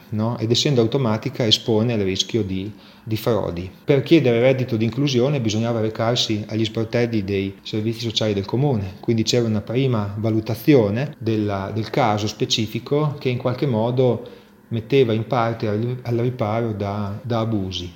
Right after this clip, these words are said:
Invece quando il meccanismo diventa impersonale e solo successivamente alla presentazione della domanda,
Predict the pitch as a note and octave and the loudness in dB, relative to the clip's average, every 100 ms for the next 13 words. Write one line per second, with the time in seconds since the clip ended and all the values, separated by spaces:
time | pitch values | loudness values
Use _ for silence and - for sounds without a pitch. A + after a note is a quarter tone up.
0 | - B2 C3 A2+ G#2+ C3 D3 C3+ A2 G#2+ | -8 -2 0 -2 -2 -2 0 0 0 0
1 | A2+ A2 A#2+ B2+ G#2+ G#2 G2+ A#2 A2+ G#2+ | -4 -4 0 0 0 0 -2 -2 -4 -4
2 | G2+ G2 C3 B2 A2+ - C3 A2+ F#2+ G2+ | -6 -2 -2 0 0 0 0 0 0 0
3 | D3 E3 - - C3 - D#3+ A#2 - B2 | 0 -2 -6 -10 -2 2 2 2 0 0
4 | A#2+ - A#2+ C#3 D#3+ A#2+ G#2 G2 G#2 G#2 | 0 2 2 2 2 0 -2 -4 -4 -6
5 | G2+ G2+ B2+ G#2+ G#2 G#2+ A#2+ A2 G2 F#2 | -6 -4 -2 -2 -2 -2 -2 -2 -4 -6
6 | F#2 | -8